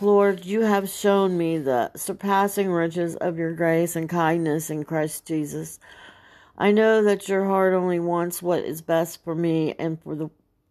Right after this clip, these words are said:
the people that I'm speaking out to. I look to you, and by faith I expect good things to come.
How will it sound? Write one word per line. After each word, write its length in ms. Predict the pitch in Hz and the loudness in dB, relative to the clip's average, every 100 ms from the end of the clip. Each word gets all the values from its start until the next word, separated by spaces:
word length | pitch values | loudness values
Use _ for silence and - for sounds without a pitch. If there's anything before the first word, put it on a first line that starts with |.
| - | -12
the 80 | 160 | -6
people 580 | 180 170 165 131 147 156 _ - - | 0 0 -2 -8 -8 -14 _ -18 -8
that 100 | 151 | -6
I'm 160 | 151 | -6
speaking 540 | 156 - 156 160 151 - | -8 -10 -8 -6 -6 -6
out 240 | 131 98 - | -6 -6 -6
to. 360 | 160 135 170 - - - - - - - | -4 -2 -4 -10 -20 -20 -20 -20 -20 0
I 80 | 190 | 2
look 300 | 214 240 254 | 4 4 2
to 100 | 220 | -8
you, 460 | 190 208 220 208 196 | -2 2 4 4 0
and 220 | 156 175 | -2 0
by 180 | 180 180 | 0 -2
faith 360 | 165 196 190 185 | -2 0 0 0
I 160 | - 175 | -2 0
expect 520 | 180 - - 190 - | -2 -6 -6 -6 -2
good 280 | 196 180 - | -2 -2 -2
things 340 | 185 185 165 | -2 -2 -6
to 60 | 160 | -8
come. 680 | 185 185 180 160 147 156 | -2 0 0 0 -4 -8